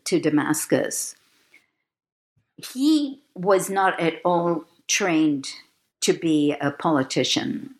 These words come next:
In fact, his brother Basil, who, uh, died in a car crash in, in nineteen ninety-four, was the one who'd been groomed to be leader. And because Bashar seemed so unsuited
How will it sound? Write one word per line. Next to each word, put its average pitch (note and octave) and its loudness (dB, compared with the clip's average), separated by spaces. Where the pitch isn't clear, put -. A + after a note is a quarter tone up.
In D3+ 2
fact, D#3+ 2
his E3+ -2
brother F#3 2
Basil, F3+ 0
who, F3 2
uh, D#3 2
died F3 2
in D#3 2
a C#3+ -2
car F#3+ 0
crash D3+ 0
in, D#3 4
in D#3 2
nineteen D#3 0
ninety-four, D3 0
was F#3+ 0
the A3 4
one B3+ 2
who'd F#3+ -2
been F3 2
groomed E3 2
to - -8
be D#3 0
leader. D3+ -2
And F3+ 2
because - 2
Bashar F#3 0
seemed E3+ 0
so F#3 0
unsuited D#3+ 0